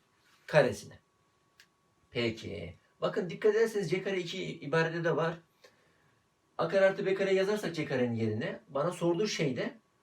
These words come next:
A kare artı B kare bölü A çarpı B'nin iki katını soruyor. Yani şöyle bir şey yapmalıyız ki, öyle bir şey yapmalıyız ki içinde hem A kare artı B kare bulunsun hem A çarpı B bulunsun.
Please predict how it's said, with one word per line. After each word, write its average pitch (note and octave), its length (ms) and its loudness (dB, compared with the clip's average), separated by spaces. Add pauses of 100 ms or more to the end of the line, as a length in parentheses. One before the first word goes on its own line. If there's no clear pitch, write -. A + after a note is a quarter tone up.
(240)
A D#3 100 -2
kare F#3+ 180 0
artı E3 260 -2
B F3 100 0
kare C#3 260 0
bölü A2 220 -2
A C3 200 2
çarpı A2 440 -4
B'nin C#3+ 460 -4 (840)
iki D#3+ 200 -6
katını G#2+ 300 0
soruyor. - 400 -14 (920)
Yani F#3 280 2
şöyle G#3+ 320 4
bir - 40 -8
şey G#3+ 160 4
yapmalıyız G#3+ 600 4
ki, D#3 240 -4
öyle D3+ 160 2
bir E3 40 0
şey E3 160 0
yapmalıyız D#3+ 480 -2
ki E3 260 -8 (1300)
içinde F3+ 360 0
hem G#3 140 0
A G#3+ 100 2
kare G#3 140 2
artı G#3+ 180 2
B G#3 100 8
kare A3 220 2
bulunsun G3+ 300 0
hem G#3 180 -2
A G3 160 4
çarpı F#3+ 300 0
B F#3 180 2
bulunsun. A#2 400 -8